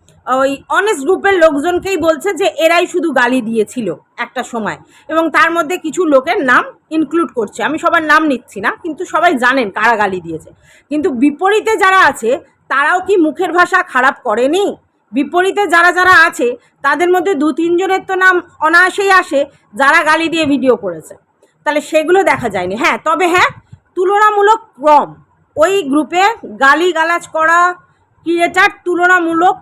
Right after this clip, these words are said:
কম ছিল, আর অনেস্ট গ্রুপে যারা ছিল,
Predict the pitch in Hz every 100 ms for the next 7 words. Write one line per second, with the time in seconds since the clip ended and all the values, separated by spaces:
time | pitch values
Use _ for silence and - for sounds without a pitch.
0 | - 330 330 330 - 311 262 196 - _
1 | _ _ - 262 277 269 254 - _ _
2 | _ 233 254 302 403 269 381 403 320 349
3 | 349 - 339